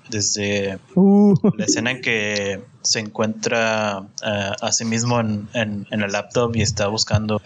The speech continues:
Speaker 1: y encuentra que es actor y todo eso. Desde esa escena me quedé con, me enganché y, y estaba esperando, eh, ver qué más seguía, qué sucedía. Y
Speaker 2: Ah.
Speaker 1: para ser honesto, tuve que buscar en internet teorías porque la primera vez que la vi no,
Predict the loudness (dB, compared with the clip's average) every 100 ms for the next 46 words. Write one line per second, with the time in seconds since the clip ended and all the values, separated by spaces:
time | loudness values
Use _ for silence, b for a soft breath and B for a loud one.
0 | -6 -4 -4 -6 -4 -2 -2 -2 0 2
1 | 0 0 0 0 -2 -6 -10 -6 -4 -6
2 | _ -6 -4 -2 -2 0 -2 0 -2 -2
3 | -4 -4 -4 -4 -2 -4 -4 0 2 2
4 | 0 -2 0 0 2 0 0 0 0 -2
5 | -4 -2 -2 0 -2 -2 -2 -2 2 2
6 | 2 0 0 -2 -2 -4 -8 -6 -2 -2
7 | -2 -4 -2 0 -2 -2 -2 0 -2 -4
8 | -4 -4 -4 -2 -4 -2 0 0 0 0
9 | -2 -4 -2 0 0 0 0 0 -2 -2
10 | 0 0 -2 -2 0 0 0 0 -2 -4
11 | -2 0 -2 -6 -14 -8 -8 -4 -6 -6
12 | -14 -10 -4 -2 0 0 0 -2 -6 -6
13 | -6 -4 -2 -4 -2 -2 -2 0 0 0
14 | -2 -2 -2 -4 -4 -4 -2 2 2 0